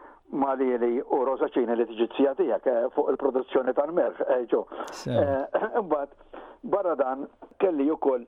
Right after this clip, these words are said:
Speaker 1: kont ivvintejt ukoll programm ta' madwar satejn, tmien programmi, żmien il-festa semmejtu, kien joħroġ kull nhar ta' Żibt, ftit minn kollox, għal komunità Zebbuġija. Kien programm ġdid, sensiela ta' tmien programmi, infasla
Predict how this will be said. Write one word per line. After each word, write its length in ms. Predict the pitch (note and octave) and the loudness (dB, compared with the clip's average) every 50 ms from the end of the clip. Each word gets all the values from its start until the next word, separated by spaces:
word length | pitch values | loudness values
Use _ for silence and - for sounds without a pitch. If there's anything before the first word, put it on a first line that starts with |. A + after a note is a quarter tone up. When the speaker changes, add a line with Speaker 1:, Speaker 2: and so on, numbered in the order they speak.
| _ - | _ -4
Speaker 1:
kont 280 | - G3+ F#3 D3+ - | -2 -2 0 0 0
ivvintejt 540 | G3+ F3 B2+ D3+ C#3+ B2+ - C#3+ B2 A#2 - | -2 0 0 -2 -2 0 0 0 0 2 0
ukoll 280 | F3+ C#3+ - C3 B2 A#2+ | -2 0 2 0 0 0
programm 520 | - - E3+ D#3 A2 A#2 A#2 A2+ A2+ A2+ - - - - - | -2 -2 -2 0 0 0 0 -2 -4 -8 -12 -20 -20 -12 -4
ta' 180 | - C3+ B2 A#2+ | -4 -2 -2 -2
madwar 440 | A#2+ A#2+ B2 A#2 A#2 D#3 D3 A2+ - - | -2 -2 -2 0 0 -2 -2 -2 0 0
satejn, 480 | F3+ E3 B2+ - C3 A#2 A2 A2 A2 - _ _ _ - - - - _ _ _ _ - | 0 0 2 0 0 0 0 -4 -8 -10 _ _ _ -20 -20 -20 -20 _ _ _ _ -2
tmien 220 | - C#3 C3 A#2+ A#2 | 0 0 0 0 0
programmi, 680 | - F#3 G3+ - B2 B2 B2 A#2 A2+ A2+ A#2 A2+ A2+ A2+ - - - - | 0 0 0 0 0 -2 -2 -2 -2 0 -2 -2 -2 -4 -10 -16 -18 -8
żmien 220 | A#2 D3+ E3+ D3 C3+ | -2 -2 0 0 0
il-festa 380 | B2 - A#2+ - - C#3 D3 - | 0 0 -2 0 0 -2 0 0
semmejtu, 600 | - F3+ D3+ C3 B2 A#2+ A2+ G#2+ - - A#2+ A2 - | 0 -2 0 0 0 0 0 0 0 0 0 0 0
kien 140 | - B2+ B2+ | -2 0 2
joħroġ 260 | C#3 B2+ A#2+ A#2 - | 2 0 0 -2 -2
kull 200 | - D#3 C3+ C3 | -2 0 0 0
nhar 100 | B2 A#2+ | 0 0
ta' 120 | C#3 B2+ A2 | 0 0 2
Żibt, 220 | A#2 A2 - - - | 0 0 -2 -2 -2
ftit 240 | - G3+ E3 - - | 0 0 0 0 0
minn 160 | C3+ B2 - | -2 0 0
kollox, 380 | - D3 C3 B2 A#2+ B2 A#2+ - - - - - - - - - - - - - | -2 -2 0 0 0 0 0 -2 -10 -20 -20 -20 -20 -20 -20 -20 -20 -12 -4 0
għal 180 | - D#3 D3 C#3+ - | 0 0 0 0 0
komunità 400 | - E3 D#3+ - B2 B2 C3 A#2+ G#2 | 0 -2 0 0 0 0 0 0 0
Zebbuġija. 600 | C3+ C3 B2 A#2+ C3 B2 A2 B2 A2+ G#2 F#2+ - - | 0 -2 2 0 0 0 2 0 2 2 0 0 0
Kien 160 | D#3 C3+ A2+ | 0 0 2
programm 380 | A2 B2 A#2+ B2 A#2 B2 B2 A2 | 0 0 2 2 0 0 0 0
ġdid, 280 | - F#3 G3 G3 - - | 0 0 0 0 -2 -2
sensiela 400 | - B2+ A#2+ - - D#3 D3 A#2+ | -2 -2 0 0 0 0 0 2
ta' 120 | - C3+ A2+ | 0 -2 -2
tmien 200 | - B2+ A#2 G#2 | 0 -2 -2 0
programmi, 540 | C3 D3+ D#3+ D3 F3 F3+ F3 F3 F#3 G3 F#3 - - - - - - - - - - - - _ _ - | 0 0 0 0 -2 -2 0 0 0 -2 -2 -4 -12 -20 -20 -20 -20 -20 -20 -20 -20 -20 -20 _ _ -2
infasla 640 | F3+ E3 - - E3+ D3 - - D3+ C#3+ C3+ C3 C3 | -2 -2 0 0 -2 -2 -2 0 2 2 2 2 0